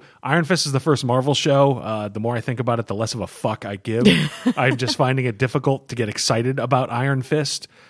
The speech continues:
Speaker 1: which is weird 'cause all the other Marvel T V shows on Netflix anyway,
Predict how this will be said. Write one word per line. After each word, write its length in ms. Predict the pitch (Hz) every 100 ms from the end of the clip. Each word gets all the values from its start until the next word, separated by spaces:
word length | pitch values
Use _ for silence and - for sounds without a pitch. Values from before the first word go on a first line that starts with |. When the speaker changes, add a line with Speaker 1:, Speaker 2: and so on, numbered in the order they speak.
| _ _
Speaker 1:
which 200 | 143 -
is 140 | 170 143
weird 400 | 160 247 208 165
'cause 220 | 165 143
all 200 | 147 180
the 140 | 202
other 180 | 196 185
Marvel 500 | 151 156 180 151 139 - _
T 180 | - 160
V 180 | 151 202
shows 400 | - 151 123 117
on 260 | 143 123 127
Netflix 460 | 202 - 143 113
anyway, 540 | 131 113 104 101 95